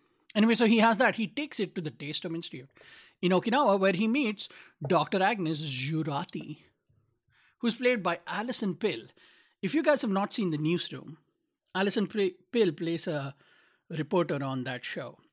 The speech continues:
I highly recommend you guys check it out. If you have Amazon Prime, she's, that show is on there. It's three seasons, so it won't take long, but it's a lovely show, and she plays a very, very, very powerful character.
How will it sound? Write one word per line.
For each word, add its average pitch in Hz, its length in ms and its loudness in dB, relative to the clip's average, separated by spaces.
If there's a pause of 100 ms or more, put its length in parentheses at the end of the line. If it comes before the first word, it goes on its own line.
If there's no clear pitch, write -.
I 185 80 -2
highly 190 220 2
recommend 165 340 0
you 143 60 -2
guys 139 180 -4
check 151 180 -10
it 156 60 -14
out. 127 140 -14
If - 80 -14
you 185 60 -4
have 175 100 -2
Amazon 170 320 -2
Prime, 147 280 -4
she's, 151 460 -6
that 156 220 -6
show 175 140 -10
is 151 100 -8
on 139 160 -8
there. 139 100 -10
It's 160 140 -12
three 254 220 -6
seasons, 233 420 -4
so 220 80 -6
it 185 80 -4
won't 185 180 -4
take 190 140 -8 (100)
long, 147 420 -8 (360)
but 175 80 -4
it's 165 120 -6
a 185 40 -4
lovely 147 280 -4
show, 151 280 -8
and 131 180 -10
she 170 200 -12
plays 151 260 -14
a 143 60 -14
very, 143 360 -14
very, 165 360 -4
very 151 180 -6
powerful 143 300 -16
character. 135 340 -20